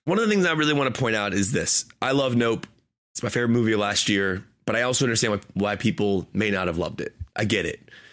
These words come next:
Um, but to not even consider a technical aspect of that film,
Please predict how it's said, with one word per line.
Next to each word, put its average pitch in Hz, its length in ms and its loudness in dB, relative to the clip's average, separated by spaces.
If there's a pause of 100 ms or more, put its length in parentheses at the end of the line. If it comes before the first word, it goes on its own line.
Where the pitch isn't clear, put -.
(400)
Um, 113 480 0 (580)
but - 180 0
to 147 100 2
not 143 460 0 (140)
even 139 300 2
consider 123 500 2
a 104 100 -2
technical 135 680 -2
aspect 147 500 -2
of 139 160 0
that 139 200 -2
film, 151 380 0